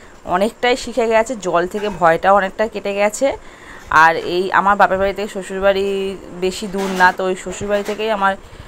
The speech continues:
কর্তা নিয়ে আসে ছেলেকে সাঁতার কাটাতে, তারপরে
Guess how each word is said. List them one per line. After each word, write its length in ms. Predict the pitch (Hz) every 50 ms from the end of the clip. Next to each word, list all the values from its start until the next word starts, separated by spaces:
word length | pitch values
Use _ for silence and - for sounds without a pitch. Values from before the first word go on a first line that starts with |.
| - - - -
কর্তা 340 | - 175 175 - - 190 190
নিয়ে 220 | 190 185 185 190
আসে 260 | 190 208 190 - 262 349 427 - - - - -
ছেলেকে 400 | - 202 180 180 185 180 196 262 392 440 - - - - - - - - - - -
সাঁতার 240 | 202 180 170 175 190
কাটাতে, 460 | 185 185 180 202 202 - 233 302 440 - - - - - - - - - - - - -
তারপরে 800 | 180 175 170 170 170 - 170 165 170 175 175 175 175 175 170